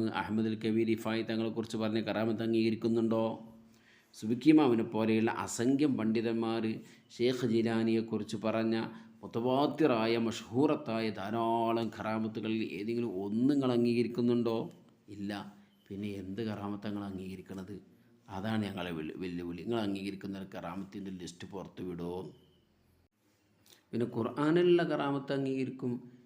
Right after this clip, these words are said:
എന്ന് പറയും. ഇപ്പം നബി സല്ലല്ലാഹു അലൈഹി വസല്ലം തങ്ങൾ ഇസ്രാ മിഅ്റാജിൻ്റെ സന്ദർഭത്തിൽ റഅയ്തു മൂസ യുസല്ലി ഖായിമൻ ഫിൽ ഖബർ, ഖബറിൽ മൂസ നബി അലൈഹി സ്വലാം നിസ്കരിക്കുന്നത് ഞാൻ കണ്ടു എന്ന് പറഞ്ഞത് മൂസ നബി അലൈഹി സ്വലാമിന് അല്ലാഹു തആല കൊടുക്കുന്ന പവറാണ്.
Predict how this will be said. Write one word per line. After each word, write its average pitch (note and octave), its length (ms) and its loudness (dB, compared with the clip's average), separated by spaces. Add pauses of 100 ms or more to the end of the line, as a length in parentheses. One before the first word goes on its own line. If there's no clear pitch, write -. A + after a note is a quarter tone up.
(260)
എന്ന് A#2 140 4
പറയും. G#2+ 320 -4 (100)
ഇപ്പം G#2+ 300 -8
നബി G#2 140 -2
സല്ലല്ലാഹു A#2+ 520 -2
അലൈഹി A#2+ 200 2
വസല്ലം A#2 300 -4 (120)
തങ്ങൾ A2 180 0
ഇസ്രാ G#2+ 320 -4 (160)
മിഅ്റാജിൻ്റെ G#2 580 -4
സന്ദർഭത്തിൽ G2+ 580 -10 (540)
റഅയ്തു A2 400 -2
മൂസ G#2 300 -2 (160)
യുസല്ലി G2+ 520 -4 (480)
ഖായിമൻ G#2 480 -2
ഫിൽ G2 200 -6
ഖബർ, F#2+ 260 -6 (140)
ഖബറിൽ G2+ 380 -6
മൂസ G2+ 240 -4 (180)
നബി G2+ 160 -4
അലൈഹി G2 240 -6
സ്വലാം G2 300 -10
നിസ്കരിക്കുന്നത് G2+ 720 -8
ഞാൻ G2 160 -8 (100)
കണ്ടു F#2+ 280 -4 (600)
എന്ന് A2 260 2
പറഞ്ഞത് A#2+ 340 2 (100)
മൂസ A#2 160 -2 (140)
നബി C3 160 6
അലൈഹി B2+ 260 2
സ്വലാമിന് B2+ 400 0
അല്ലാഹു B2 300 0
തആല A#2+ 220 -2 (180)
കൊടുക്കുന്ന A#2+ 380 -2
പവറാണ്. A2 480 0